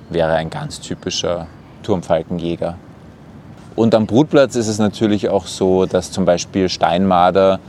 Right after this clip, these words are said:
die eben im Dachbodenraum wohnen, eine Gefahr für die Turmfalken und ihre Brut sind.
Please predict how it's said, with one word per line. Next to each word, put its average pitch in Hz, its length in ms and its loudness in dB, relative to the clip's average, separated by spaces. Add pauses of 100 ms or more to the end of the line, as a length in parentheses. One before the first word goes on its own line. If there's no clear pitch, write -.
(220)
die 87 140 -2
eben 92 120 0
im 90 140 -2
Dachbodenraum 87 840 0
wohnen, 90 300 -2
eine 87 220 0
Gefahr 85 400 2
für 98 120 -6
die 90 120 -2
Turmfalken 90 520 -2
und 85 160 -6
ihre 85 120 -6
Brut 82 320 -8
sind. 80 300 -12